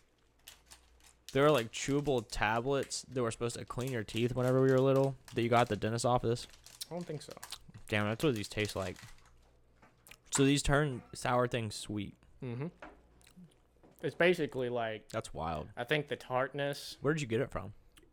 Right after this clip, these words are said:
Speaker 2: Uh, we actually ordered these off Amazon.
Speaker 1: Hmm.
Speaker 2: Um, I actually, the way I
Speaker 1: No,
Speaker 2: found
Speaker 1: no, what are you doing, bro?
Speaker 2: What?
Speaker 1: You gotta turn it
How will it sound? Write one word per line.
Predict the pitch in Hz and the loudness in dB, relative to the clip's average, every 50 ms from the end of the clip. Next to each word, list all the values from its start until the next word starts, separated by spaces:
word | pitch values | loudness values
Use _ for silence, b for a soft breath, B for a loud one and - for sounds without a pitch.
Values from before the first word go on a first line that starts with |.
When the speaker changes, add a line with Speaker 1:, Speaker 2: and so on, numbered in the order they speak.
| _ - | _ -8
Speaker 2:
Uh, | 117 120 123 | -4 -2 0
we | 135 180 | 2 2
actually | 202 185 - 151 147 127 | 2 2 2 0 0 0
ordered | 127 127 131 123 | 0 -2 -4 -4
these | 120 123 127 131 | -4 -4 -2 0
off | 131 117 113 - | 0 0 0 -2
Amazon. | 113 110 113 120 123 120 127 127 131 135 135 135 135 117 110 104 95 104 | -6 -6 -6 -6 -4 -2 -2 -2 0 -2 -2 -4 -6 -6 -6 -8 -6 -6
Speaker 1:
Hmm. | |
Speaker 2:
Um, | 123 123 117 113 107 104 101 - - - - | -4 -4 -4 -6 -6 -10 -14 -18 -18 -8 -2
I | 135 | 0
actually, | 147 147 147 - - 131 127 131 120 110 131 - | 0 0 0 -4 -8 -6 -6 -6 -8 -8 -12 -10
the | 135 135 | -4 0
way | 147 156 156 | 2 4 4
I | 131 | 4
Speaker 1:
No, | 135 | 4
Speaker 2:
found | 143 147 143 143 147 139 127 131 | 4 4 4 2 0 0 -2 -2
Speaker 1:
no, | 147 | -2
what | 165 | -2
are | 185 | -2
you | 180 139 | -4 -4
doing, | 156 190 196 - - - - 110 - | -6 -6 -8 -8 -10 -14 -16 -16 -14
bro? | - - 117 156 156 - - - _ _ _ - | -10 -8 -8 -8 -8 -12 -20 -20 _ _ _ -12
Speaker 2:
What? | 131 107 - - - - | -10 -10 -10 -10 -14 -16
Speaker 1:
You | - 151 156 | -12 -8 -2
gotta | 170 147 113 - - | -2 -2 -2 -2 -6
turn | - - - 175 139 | -10 -10 -10 -8 -10
it | 107 | -10